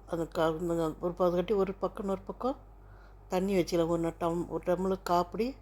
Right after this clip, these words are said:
ரவை எடுத்திருக்கேன். அதுக்கு ரெண்டரை காப்பிடி தண்ணி, ஒரு பக்கம் தண்ணி வச்சு கொதிக்கட்டும். அந்த பக்கம் ஒரு நம்ம அதை கட்டி வெங்காயம் வதக்கிக்கலாம். கடலைப்பருப்பு, உளுத்தம்பருப்பு செவந்த பிறகு வெங்காயம் சேர்த்துக்கலாம்.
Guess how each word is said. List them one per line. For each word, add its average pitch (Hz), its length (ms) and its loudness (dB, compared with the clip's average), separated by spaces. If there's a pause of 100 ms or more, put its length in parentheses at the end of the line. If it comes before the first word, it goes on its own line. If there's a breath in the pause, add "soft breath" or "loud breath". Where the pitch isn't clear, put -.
ரவை 160 300 0
எடுத்திருக்கேன். 175 520 -4 (560 loud breath)
அதுக்கு 185 260 0
ரெண்டரை 180 380 2
காப்பிடி 185 380 0
தண்ணி, 196 360 -2 (440 loud breath)
ஒரு 170 140 -2
பக்கம் 175 260 -2
தண்ணி 185 260 0
வச்சு 175 280 0
கொதிக்கட்டும். 175 420 -2
அந்த 190 80 -4
பக்கம் 175 260 -2
ஒரு 175 160 0
நம்ம 170 240 -2
அதை 175 160 -2
கட்டி 165 160 -4
வெங்காயம் 170 380 2
வதக்கிக்கலாம். 147 500 -4 (2000 loud breath)
கடலைப்பருப்பு, 175 540 2
உளுத்தம்பருப்பு 175 600 0
செவந்த 180 300 -2
பிறகு 165 360 -4 (140)
வெங்காயம் 185 400 0
சேர்த்துக்கலாம். 170 460 -6